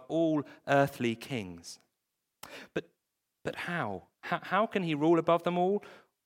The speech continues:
Well, did you see nestled in verse five? Because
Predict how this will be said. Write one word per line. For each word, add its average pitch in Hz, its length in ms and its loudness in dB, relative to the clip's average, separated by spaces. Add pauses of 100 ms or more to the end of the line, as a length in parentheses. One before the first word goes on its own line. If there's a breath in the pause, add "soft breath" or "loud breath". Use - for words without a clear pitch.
Well, 160 100 0
did 139 120 -14
you 156 60 -8
see 165 220 -4
nestled 165 440 0
in 143 160 2
verse 131 280 0
five? 120 520 -2 (380)
Because - 300 -8